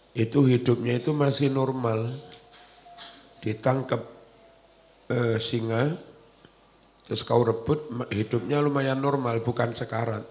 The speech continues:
bukan <laughs> mati, bukan. Masih, masih hidup, tapi mungkin kakinya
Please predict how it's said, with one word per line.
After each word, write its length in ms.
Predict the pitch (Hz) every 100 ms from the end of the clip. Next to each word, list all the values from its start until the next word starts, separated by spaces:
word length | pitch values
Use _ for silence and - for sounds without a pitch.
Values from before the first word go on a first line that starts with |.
| - - - - - - -
bukan 320 | 104 107 104 - - - - 101 -
<laughs> 560 | - - - - 127
mati, 240 | 101 - 113
bukan. 480 | 107 110 - 110 - - - _ _ _ _ _ _ _ -
Masih, 320 | 110 107 117
masih 480 | 117 117 131 117 117
hidup, 240 | 151 151
tapi 240 | 107 98 123
mungkin 400 | 110 107 123 117
kakinya 640 | 104 98 110 110 110